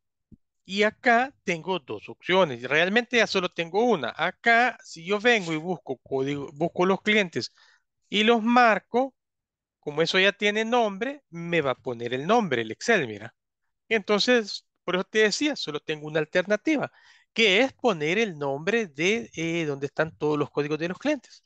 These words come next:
Además, que si lo marcas, el Excel sabe que eso ya tiene nombre, mira.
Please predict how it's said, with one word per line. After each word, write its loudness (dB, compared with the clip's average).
Además, 2
que -6
si 0
lo 2
marcas, 0
el -8
Excel -10
sabe 0
que -4
eso -6
ya 0
tiene -8
nombre, -4
mira. -12